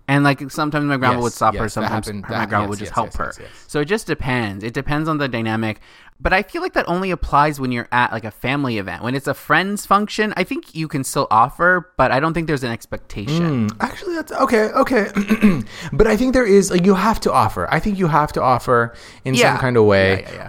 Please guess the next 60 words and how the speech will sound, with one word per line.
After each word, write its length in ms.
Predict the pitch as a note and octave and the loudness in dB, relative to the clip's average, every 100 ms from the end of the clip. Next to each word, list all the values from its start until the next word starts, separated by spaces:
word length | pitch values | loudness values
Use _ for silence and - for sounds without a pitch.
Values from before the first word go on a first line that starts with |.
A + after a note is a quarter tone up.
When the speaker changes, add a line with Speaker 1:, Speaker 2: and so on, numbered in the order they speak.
| - | 4
Speaker 2:
Or 360 | G3 F#3+ D#3 D3+ | 6 8 8 6
if 220 | D3+ C#3+ | 2 2
it's, 200 | D#3 - | 0 6
like, 440 | C#3 B2+ A2 - - | 6 6 4 -12 -4
you 120 | C3+ | 0
know, 260 | A#2+ F2 G2+ | 2 2 0
if 140 | B2+ A2+ | 0 2
it's, 320 | G#2+ - - | 0 -2 -4
if 180 | A2+ G2+ | -4 2
it's, 260 | G#2+ F#2+ - | 2 2 0
uh, 640 | F#2 F#2 F2+ F2 D#2+ - - | 2 2 2 2 0 -2 -4
<laughs> 40 | - - | -4 2
if 80 | |
it's 160 | F3 - | 2 2
at 80 | D3 | 0
a 40 | C3 | 2
Chuck 280 | C3 A2+ | 0 0
E. 60 | B2 | -4
Cheese, 380 | - C#3+ A#2 - - - - - | 0 0 0 -4 -14 -14 -16 0
then 180 | C3+ E3 | 2 4
you 80 | B3+ | 0
can 140 | G3+ | 0
just 140 | D#3 B2 | 0 2
leave. 360 | A#2 G2+ - - | 2 0 -6 -6
You 160 | F#3+ A3 | -2 2
can 180 | G#3 D3 | 0 2
just 180 | C#3+ B2+ | 2 6
leave. 340 | C#3 C#3+ C#3+ - | 4 4 0 -4
Speaker 1:
<laughs> 40 | D#3 - A#3 - A#3+ - A#3+ - G#3 - - G3+ - - F#3 - _ F#3+ - _ | -2 2 0 2 0 0 -6 -4 -6 -8 -6 -6 -6 -12 -12 -12 _ -10 -10 _
Yeah. 320 | B2 B2 G#2 - - - C3 A#2 | -4 -2 -2 -6 -20 -20 -20 -6
Yeah, 160 | B2 | -4
yeah, 80 | A#2+ | -2
yeah. 200 | A#2 G#2+ - - - | -2 -4 -8 -20 -2
Uh, 100 | C3+ - - | -2 -2 -2
I, 140 | C#3 G3+ | 0 0
but 260 | G3 E3+ | 0 2
I 80 | E3 | 2
will 140 | F#3+ | 0
say, 180 | B3 G3 | -4 -4
w-, 220 | D3 C3+ F#2+ | -4 -6 -4
um, 420 | C3+ B2+ A#2+ - F#2+ | -4 -4 -6 -10 -10
when 100 | B2+ | -8
my 220 | B2+ B2 | -6 -6
goddaughter 380 | B2 B2 B2+ C#3 | -4 -4 -2 -4
had 140 | C3+ B2+ | -4 -6
her 80 | |
birthday 320 | G#2+ B2+ C#3+ C#3 | -4 -6 -6 -6
party, 200 | B2+ A2+ | -6 -8
we 100 | A2+ | -4
had 180 | B2 D3 | 0 2
it 40 | |
at 160 | B2+ G#2+ | 0 -2
a 60 | |
pizza 260 | - G#2+ - | -8 -10 -12
place, 240 | G#2+ G2 | -12 -6
not 140 | A#2 A#2 | -6 -4
a 40 | |
Chuck 160 | - G2 | -8 -12
E. 80 | F#2+ | -12
Cheese. 340 | B2+ G#2+ | -10 -10